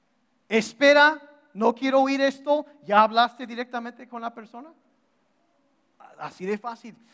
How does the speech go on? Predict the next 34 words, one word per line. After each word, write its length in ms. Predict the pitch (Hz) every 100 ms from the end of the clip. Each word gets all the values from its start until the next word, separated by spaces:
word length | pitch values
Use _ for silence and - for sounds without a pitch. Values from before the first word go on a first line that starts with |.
| _ -
Y 80 |
miren, 280 | 202 262 220 - _ _ _ _ _ _ _ _ _ _
y, 260 | 220 220 190
y 20 |
perdónenme 680 | _ 214 196 220 226 220 226
por 160 | 196
lo 100 | 202
que 120 | 220
voy 180 | 208 185
a 40 | 180
decir, 360 | 226 226 185
pero 160 | 202 165
ahí, 140 | 202
ahora 180 | 190 208
sí 160 | 254 302
se 120 | 175
va 100 | 170
a 60 |
calentar 400 | 180 170 160 180
bien. 220 | 165 190 - _
Si 380 | - - 208 226
a 100 | 190
ti 240 | 185 262
te 220 | 277 247 180
gusta 640 | 170 247 269 - 269 269
escuchar 800 | 196 - - 185 - 208 262 285
chismes, 640 | - 294 262 320 403 _ _ _ _ _ _ _ _ _ _ _ _
la 180 | 160 165
Biblia 380 | 190 214 226 202
dice 300 | 185 - 190
que 140 | 170
eres 240 | 165 180 190
un 120 | 160
malhechor. 500 | 131 139 _ 262